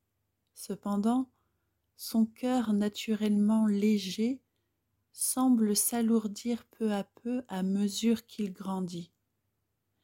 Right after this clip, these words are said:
Oui, car il porte en lui le poids de son prénom, œil de faucon, et du récit de sa naissance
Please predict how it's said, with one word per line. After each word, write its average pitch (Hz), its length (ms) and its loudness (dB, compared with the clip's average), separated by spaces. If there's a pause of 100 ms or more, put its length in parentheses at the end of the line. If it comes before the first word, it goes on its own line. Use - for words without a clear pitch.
(220)
Oui, 233 260 0 (460)
car 233 240 -2
il 233 220 2
porte - 320 -8
en 233 100 4
lui 226 360 4
le 208 180 0
poids - 560 -8
de 208 120 -2
son 202 300 -6
prénom, 180 560 -8 (760)
œil 196 260 -2
de 180 180 -8
faucon, - 560 -14 (840)
et 220 100 6
du 220 180 4
récit 233 480 2
de 226 140 0
sa 208 220 -2
naissance 247 800 -2